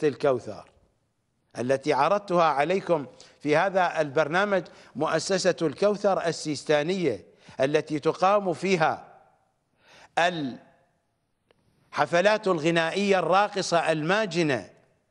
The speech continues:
وفي أيام شهادة الزهراء، وبقيت يافطة تشير إلى ظلامة فاطمة في وسط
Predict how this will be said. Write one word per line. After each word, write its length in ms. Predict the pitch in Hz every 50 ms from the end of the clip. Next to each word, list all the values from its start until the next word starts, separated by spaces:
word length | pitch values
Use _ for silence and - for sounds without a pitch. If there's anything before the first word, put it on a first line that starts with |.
| _ _ _
وفي 340 | 147 160 156 - 175 170 147
أيام 420 | 175 175 170 185 202 220 226 220
شهادة 500 | 208 208 214 190 185 196 190 190 175 160 - 185
الزهراء، 800 | 170 139 139 185 160 170 190 226 262 254 - - - - - - - - _ _ _ _ _ _ _ -
وبقيت 640 | 139 156 151 165 214 202 - 185 180 185 165 151 - - - -
يافطة 1000 | 156 170 165 156 156 - 202 202 202 202 185 190 - 185 185 180 170 165 135 - - - _ _ _ _ _ _ _ _ _ _ _ _ _ _ _ _ _ _ _ _ _ _ _ _ _ _ _ _ _ _ _ -
تشير 460 | 160 156 - - 196 220 226 214 202
إلى 220 | 170 180 180 180
ظلامة 720 | 170 170 147 165 170 175 175 170 160 160 156 156 160 143 -
فاطمة 520 | 180 180 190 185 185 185 175 170 160 147 - - - - - -
في 200 | - 180 196 196
وسط 560 | 196 208 240 247 - - 220 208 208 185